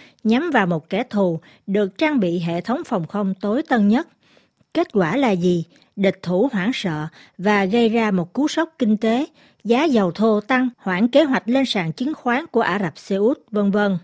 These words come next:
Ai cũng biết rằng phe nổi dậy Houthi tại Yemen được Iran hậu thuẫn. Vậy Donald Trump giờ phải làm gì? Đánh Iran ư? Washington cần phải có bằng chứng không thể chối cãi, trong khi Tehran kiên quyết bác bỏ mọi trách nhiệm.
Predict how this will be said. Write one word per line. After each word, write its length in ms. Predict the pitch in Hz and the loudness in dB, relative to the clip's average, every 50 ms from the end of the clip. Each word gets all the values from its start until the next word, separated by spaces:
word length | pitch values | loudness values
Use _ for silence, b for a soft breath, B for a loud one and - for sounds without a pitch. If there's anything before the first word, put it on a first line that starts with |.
| _ _ _ _ _ _ _ - | _ _ _ _ _ _ _ -2
Ai 240 | - 214 208 202 196 | 0 2 2 2 2
cũng 200 | - 175 175 196 | 0 0 2 2
biết 200 | 247 320 - - | 2 0 0 0
rằng 240 | 214 196 175 165 160 b b b b b - | 0 0 0 0 -4 b b b b b -12
phe 280 | - - 220 208 202 202 | -2 0 2 2 4 4
nổi 240 | 190 180 180 233 226 | 4 4 2 4 4
dậy 160 | 202 175 175 | 2 2 2
Houthi 460 | 170 254 285 269 277 - 277 269 254 | 2 2 2 2 0 0 0 -2 0
tại 220 | - 202 151 165 175 | -2 -4 -4 0 4
Yemen 440 | 226 233 233 226 233 233 233 226 196 | 4 6 6 6 4 4 4 2 0
được 180 | 170 165 170 - | 0 -2 -2 2
Iran 340 | 233 233 226 233 214 208 | 2 2 4 4 2 2
hậu 280 | 185 151 160 147 147 170 | 0 -2 -4 -6 -6 -6
thuẫn. 320 | - 180 165 156 160 220 240 B B B B B B | -4 -4 -4 -2 -2 -2 -4 B B B B B B
Vậy 360 | 202 165 185 185 175 180 196 202 220 | -6 -2 0 0 2 2 4 6 6
Donald 360 | 254 262 269 269 262 247 240 - | 6 6 6 4 4 2 2 2
Trump 240 | 269 254 247 247 214 | 2 2 4 4 4
giờ 180 | 202 196 175 | 4 2 2
phải 220 | 160 - 165 185 240 | 0 -2 -6 -4 -2
làm 260 | 262 233 196 170 170 | -2 -2 -2 -2 -2
gì? 260 | 165 190 180 180 165 b b b b b b b | 0 0 0 -2 -2 b b b b b b b
Đánh 260 | 208 202 226 262 370 - | -4 -2 -2 -2 -4 -4
Iran 340 | - 262 254 240 254 247 240 | -2 -2 0 0 0 0 0
ư? 300 | - 233 240 233 240 226 b b b b b _ | 2 2 2 2 0 -2 b b b b b _
Washington 640 | 202 233 262 262 247 - 294 277 247 - 294 285 269 - | -2 0 0 2 0 0 0 0 0 0 0 0 0 -2
cần 180 | 202 180 165 | -2 -2 -2
phải 140 | - 170 185 | -4 -6 -6
có 180 | - 311 339 349 | -4 -2 -2 0
bằng 260 | 226 190 175 160 156 | 0 -2 -2 -4 -6
chứng 200 | - - 233 233 233 - | -2 -2 -2 -2 -2 -6
không 220 | - - 262 240 226 | -4 -2 0 0 0
thể 180 | 202 175 160 | 0 -2 -4
chối 260 | 165 - - 220 262 320 - | -4 -4 -2 -2 -2 -2 -4
cãi, 300 | - 170 151 143 160 220 b b b b b b _ | -6 -8 -8 -6 -8 -10 b b b b b b _
trong 200 | - 226 214 214 | 0 0 0 0
khi 220 | - 240 220 214 208 - | 0 0 -2 -2 -2 0
Tehran 520 | - 262 247 254 254 240 226 233 226 220 208 | 2 2 4 4 2 2 2 0 0 0 -2
kiên 300 | - - 302 294 285 277 | 0 0 0 2 2 2
quyết 200 | 320 381 - _ | 2 0 0 _
bác 200 | 311 330 330 - | -2 -2 0 0
bỏ 240 | 190 165 156 185 240 | -2 -2 0 0 0
mọi 200 | 214 175 156 156 | 0 0 0 -2
trách 240 | - 285 - - | -4 -6 -4 -4
nhiệm. 220 | 220 175 165 160 | -4 -4 -2 -4